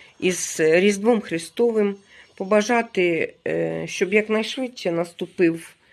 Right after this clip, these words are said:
мир, щоб всі були здорові. І, е, у кожній сім'ї наступив, е, наступила та тишина, спокій, і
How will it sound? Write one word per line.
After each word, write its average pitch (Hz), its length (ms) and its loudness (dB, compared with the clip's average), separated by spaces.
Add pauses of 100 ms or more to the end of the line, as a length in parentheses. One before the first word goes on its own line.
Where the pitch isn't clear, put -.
(260)
мир, 233 360 2 (480)
щоб 196 240 -4
всі - 260 -8
були 185 280 2
здорові. 185 680 2 (1300)
І, 196 440 0 (220)
е, 170 680 -4 (640)
у 196 100 -6
кожній 202 760 2
сім'ї 202 600 0 (560)
наступив, 196 840 2 (520)
е, - 340 -6
наступила 185 680 2
та 226 200 4
тишина, 202 800 2 (320)
спокій, 214 720 0 (580)
і 185 480 2